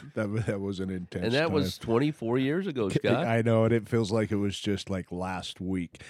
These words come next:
Speaker 1: So that's
Speaker 2: Sometime
Speaker 1: a
Speaker 2: we should do something. We should do a podcast sometime, maybe on the second coming, and
Speaker 1: Yeah.
Speaker 2: and, you know, just, uh, I mean, nobody knows, but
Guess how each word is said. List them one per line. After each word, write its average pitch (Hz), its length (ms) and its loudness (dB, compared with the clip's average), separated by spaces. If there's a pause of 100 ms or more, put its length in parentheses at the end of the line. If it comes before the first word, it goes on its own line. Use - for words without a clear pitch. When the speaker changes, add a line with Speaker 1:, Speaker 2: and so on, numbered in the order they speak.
(200)
Speaker 1:
So 135 160 8
that's 170 160 10
Speaker 2:
Sometime 156 200 10
Speaker 1:
a - 40 8
Speaker 2:
we 123 60 10
should 117 220 2
do 131 140 6
something. - 300 2 (320)
We - 140 -2
should - 180 -6
do 127 140 6
a 107 40 4
podcast 101 520 2
sometime, 82 500 0
maybe 85 260 0
on 85 120 0
the 76 80 -6
second - 360 -8
coming, 71 440 -4
and 69 100 -4 (560)
Speaker 1:
Yeah. 131 220 -4 (120)
Speaker 2:
and, 82 280 4
you 90 140 4
know, 85 260 2 (120)
just, 85 360 -4 (100)
uh, 73 320 -14
I 95 80 0
mean, 92 240 0
nobody 82 380 4
knows, 87 420 4
but - 300 2